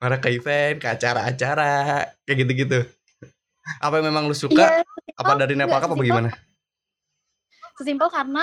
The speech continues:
Speaker 2: gue tuh sebenarnya, eh, awalnya tuh emang suka musik banget.
Speaker 1: Oke.
Speaker 2: Terus punya kesempatan juga, eh, karena di S M A kita, di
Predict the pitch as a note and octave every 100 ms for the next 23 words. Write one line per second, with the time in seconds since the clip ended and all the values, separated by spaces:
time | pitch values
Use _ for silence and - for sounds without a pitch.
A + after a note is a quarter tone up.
0 | F4 A#3 A#3+ C4 F4+ D4+ A#3 B3+ D4+ A#3
1 | G#3+ _ A#3+ A3+ A3+ A3 A3 - A3 G#3+
2 | A3 B3+ D#4+ C4+ B3 A#3 G#3+ G#3 - F#3+
3 | G3 G3+ A2 G#2+ - - D4 C#4 C#4+ D#4+
4 | - - B3 A#3+ A#3+ A#3+ A#3+ A3+ A3+ A3+
5 | A3 A3 G#3 A3+ A3 G#3+ - F#3+ F#3 F#3
6 | - G3+ B3 B3 A3 G#3 G#3+ G#3+ A3 B3
7 | - C4 D4 A#3 A3+